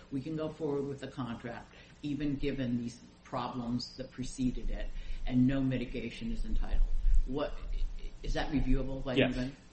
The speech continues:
Speaker 2: Yes,
Speaker 1: It is
Speaker 2: that's,
Speaker 1: reviewable.
Speaker 2: that would be review-, that would be reviewable
Speaker 1: So then
Speaker 2: by
Speaker 1: it just goes up here again, and the court says what it has already said in two opinions, which is,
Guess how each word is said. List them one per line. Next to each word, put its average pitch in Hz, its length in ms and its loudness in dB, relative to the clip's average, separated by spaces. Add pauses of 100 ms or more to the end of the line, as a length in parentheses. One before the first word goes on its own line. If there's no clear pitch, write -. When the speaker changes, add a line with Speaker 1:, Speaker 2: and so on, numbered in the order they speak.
(120)
Speaker 2:
Yes, 139 200 6
Speaker 1:
It 156 40 2
is 143 60 0
Speaker 2:
that's, 117 240 6
Speaker 1:
reviewable. 117 60 -4
Speaker 2:
that 135 140 8
would 123 100 6
be 123 100 4
review-, 117 320 2
that 127 120 8
would 123 120 6
be 120 80 2
reviewable 113 420 2
Speaker 1:
So 190 120 4
then 190 40 4
Speaker 2:
by 196 200 6
Speaker 1:
it 190 80 4
just 190 260 0
goes 165 240 4
up 156 200 2
here 147 240 -2
again, 139 460 -2
and 135 100 0
the 139 60 -2
court 143 360 -8
says 123 380 -4
what 127 120 -4
it 120 140 -6
has 117 140 -6
already 127 400 -4
said - 500 -12 (500)
in 123 120 -8
two 143 240 -4
opinions, 131 600 -6 (260)
which 127 280 -4
is, 120 500 -4